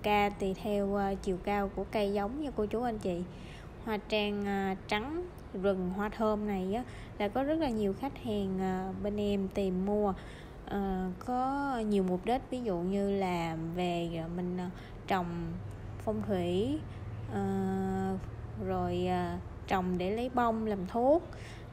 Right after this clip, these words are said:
Thường á, thì cái trang rừng này nè, màu trắng này nè, làm thuốc nó sẽ hay hơn các, à, loại, à, bông trang, à, trắng mà không có mùi thơm.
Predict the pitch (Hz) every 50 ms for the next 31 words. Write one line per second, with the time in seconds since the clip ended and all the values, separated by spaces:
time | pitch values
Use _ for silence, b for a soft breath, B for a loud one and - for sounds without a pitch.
0 | - 240 220 214 202 208 262 302 294 285 285 220 - 277 285 285 - 262 240 240
1 | 240 240 240 220 202 202 196 190 196 196 196 196 190 196 190 190 190 180 185 185
2 | - 220 233 302 349 339 277 226 208 196 196 202 - - - - - - 202 202
3 | 190 196 - - 285 320 339 339 349 311 - - 254 262 269 285 269 254 247 247
4 | 269 254 247 247 240 233 - 262 277 285 - - 254 240 233 233 226 214 190 170
5 | 160 165 175 196 208 220 220 220 214 220 220 214 214 214 214 226 220 214 214 214
6 | 214 214 214 214 214 - 226 233 277 330 359 392 392 330 247 208 - 196 214 240
7 | - 285 277 247 202 - - 233 226 226 220